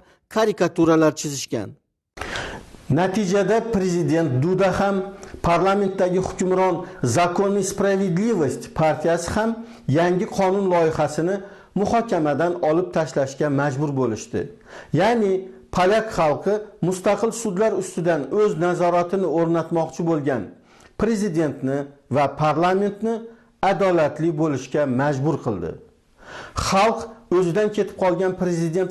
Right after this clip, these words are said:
va hukumatni birgalashib, ommaviy tarzda norozilik bildirib, joyiga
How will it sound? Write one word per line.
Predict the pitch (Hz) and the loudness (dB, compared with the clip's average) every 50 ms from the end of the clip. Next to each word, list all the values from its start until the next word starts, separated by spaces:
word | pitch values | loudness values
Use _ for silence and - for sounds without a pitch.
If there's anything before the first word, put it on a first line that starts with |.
| 180 | 0
va | 170 - - | -2 -2 -2
hukumatni | - - - 170 160 156 151 156 - 180 143 123 | -6 -4 -2 0 0 0 -2 -2 -4 -4 -2 0
birgalashib, | 160 156 151 156 170 170 180 175 170 - - 190 - - - - - _ _ _ - - _ - 143 151 | -2 0 2 2 2 4 2 2 0 0 -2 -2 -2 -4 -10 -20 -20 _ _ _ -20 -20 _ 0 2 2
ommaviy | 165 170 180 190 196 196 233 220 233 220 | 2 4 2 2 2 2 0 -2 0 2
tarzda | 185 165 151 135 135 156 151 143 147 156 | 2 2 0 0 -2 -2 0 0 2 2
norozilik | 170 180 185 190 185 175 202 208 226 165 151 151 | 2 4 4 2 2 0 0 -2 -2 -2 -2 -2
bildirib, | 151 135 127 131 113 104 - - - - _ - - - _ - 117 110 | -2 0 0 -2 -2 -2 -4 -8 -16 -20 _ -20 -20 -20 _ -2 0 2
joyiga | 151 175 185 196 196 170 208 | 4 4 4 4 4 2 4